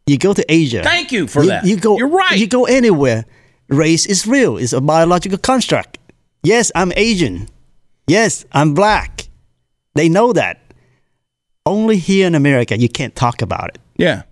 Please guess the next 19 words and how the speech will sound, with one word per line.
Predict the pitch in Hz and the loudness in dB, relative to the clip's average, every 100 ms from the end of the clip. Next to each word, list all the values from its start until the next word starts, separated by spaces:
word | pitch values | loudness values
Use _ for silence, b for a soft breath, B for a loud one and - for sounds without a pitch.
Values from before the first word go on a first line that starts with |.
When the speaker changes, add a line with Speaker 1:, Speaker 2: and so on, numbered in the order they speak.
| _ B B | _ B B
Speaker 2:
Well, | 247 | 0
here's | 247 320 254 | 0 0 -2
the | |
reason | 262 220 226 | 0 0 0
why, | 311 175 127 - | 0 -2 -6 -6
Huey. | 160 175 | 0 0
He-, | 190 190 208 | 2 0 2
here's | 254 214 | 0 2
one | 339 311 | 2 0
of | |
the | 180 | -2
reasons | 135 104 101 92 | -2 -2 -4 -8
why. | 73 - - B B B | -10 -12 -18 B B B
We're | 202 294 | -2 0
talking | 311 285 262 | 0 -2 -2
about | 214 190 | -2 -2
a | |
biological | 160 175 170 160 143 135 135 | -2 -2 0 -2 -4 -6 -4
construct. | 214 202 156 - - - | -2 -4 -6 -12 -14 -16